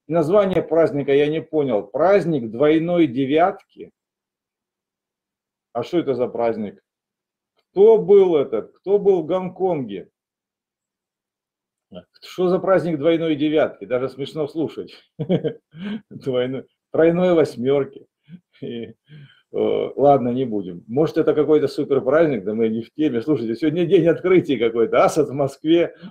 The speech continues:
в Гонконге праздник двойной девятки. Как много мы с вами узнаем, слушайте.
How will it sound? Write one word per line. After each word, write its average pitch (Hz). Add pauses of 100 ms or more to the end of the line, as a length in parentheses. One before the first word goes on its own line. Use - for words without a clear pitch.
в -
Гонконге 160
праздник 151
двойной 151
девятки. 135 (200)
Как 165
много 202
мы 170
с -
вами 165
узнаем, 147
слушайте. 113